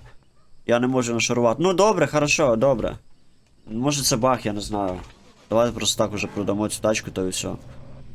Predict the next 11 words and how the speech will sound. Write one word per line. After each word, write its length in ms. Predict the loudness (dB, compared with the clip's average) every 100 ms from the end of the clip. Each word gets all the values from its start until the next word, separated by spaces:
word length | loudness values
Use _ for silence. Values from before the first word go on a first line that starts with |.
| -14
Странно, 420 | -4 -2 0 -2 -6
конечно. 360 | -6 -6 -8 -12 -18 -20 _ -20 -20 -20 -20 -20 -20 -6
А, 160 | -4 0
ще 140 | -2
попробую. 600 | -2 -2 0 2 0 -2 -2
Ну, 80 | -2
ні, 180 | 0
ні, 120 | 0 -2
ні, 140 | -4
це 160 | -4 -4
баг. 280 | -4 -6